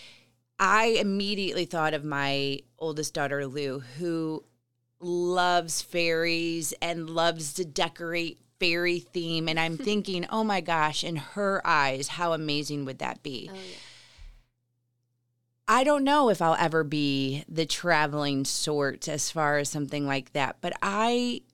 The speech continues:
Speaker 1: believe there are people that are. And so I just wanna talk a little bit more about that. I wanna talk about what you learned, the importance of it,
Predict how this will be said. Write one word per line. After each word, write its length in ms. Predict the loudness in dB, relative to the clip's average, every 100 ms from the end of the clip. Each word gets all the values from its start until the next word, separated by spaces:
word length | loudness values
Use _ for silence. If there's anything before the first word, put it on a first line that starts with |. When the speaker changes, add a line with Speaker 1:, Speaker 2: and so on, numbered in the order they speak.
| -10
Speaker 1:
believe 380 | -6 -4 -4 -2
there 200 | 0 -2
are 60 |
people 340 | -4 -10 -6 -4
that 160 | -6 -4
are. 540 | -2 -2 -2 -4 -6 _ _ -20 _ _
And 200 | 0 0
so 460 | 2 4 6 4 -2 _
I 100 | -2
just 340 | 0 -2 -4 -8 _ _ _ _ _ _ _ -6
wanna 240 | -2 0
talk 280 | 0 0 0
a 40 |
little 200 | 0 2 4
bit 140 | 2
more 220 | 2 2 2
about 260 | 0 -4 -6
that. 560 | -6 -2 0 -2 -10 -6
I 60 |
wanna 240 | -2 -2 -2
talk 380 | -4 -4 -4 -4
about 840 | -2 2 4 4 2 -2 -4 -6 _ _ _ _ _
what 420 | -6 0 2 2
you 240 | -2 0
learned, 760 | 0 2 2 2 2 0 -4 -8 _ _ _ _ _ _ -6
the 220 | 0 0
importance 720 | 0 -4 0 2 2 -2 0
of 180 | 0 2
it, 300 | 2 0